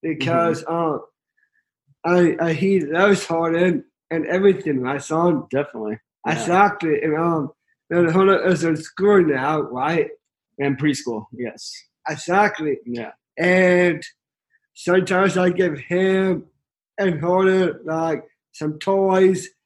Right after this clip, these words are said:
Speaker 1: like, books, toys, for him his hats.
Speaker 2: Yeah, that's true.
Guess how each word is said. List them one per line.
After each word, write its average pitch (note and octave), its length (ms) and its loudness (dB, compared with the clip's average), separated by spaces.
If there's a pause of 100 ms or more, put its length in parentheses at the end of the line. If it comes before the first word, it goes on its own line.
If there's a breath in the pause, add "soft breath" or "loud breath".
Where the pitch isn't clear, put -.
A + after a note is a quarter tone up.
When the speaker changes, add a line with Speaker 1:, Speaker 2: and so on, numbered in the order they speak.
(260)
Speaker 1:
like, E3+ 360 -2 (240)
books, G#3 520 2 (280)
toys, F#3+ 580 4 (200)
for F3 140 -2
him F#3+ 240 2 (200)
his - 180 -8
hats. - 600 -4 (580)
Speaker 2:
Yeah, B2 400 -6
that's C3 240 -14
true. B2 360 -4